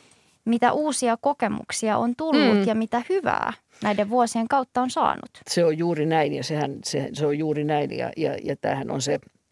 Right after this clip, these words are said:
Speaker 2: ihmiselon rikkaus tavallaan, että, ja myös se, josta itse olen tavattoman niin kuin onnellinen, että on kaikki nämä vuodet ja vuosikymmenet takana, koska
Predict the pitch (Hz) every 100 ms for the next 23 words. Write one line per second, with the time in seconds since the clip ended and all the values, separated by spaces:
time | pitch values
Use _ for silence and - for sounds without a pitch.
0 | _ - 151 156 139 - 165 156 151 165
1 | 190 _ 123 - - - _ - 147 -
2 | - 80 - - - - _ - - -
3 | - 175 185 160 - 175 160 135 - 180
4 | 220 - 147 147 151 147 - - - _
5 | _ _ - 175 143 - 143 156 185 -
6 | 254 196 175 180 190 196 - 214 208 _
7 | _ _ - 220 - 190 190 175 165 180
8 | 190 170 151 170 196 180 147 - 147 151
9 | 147 _ 196 - 147 - - - - 131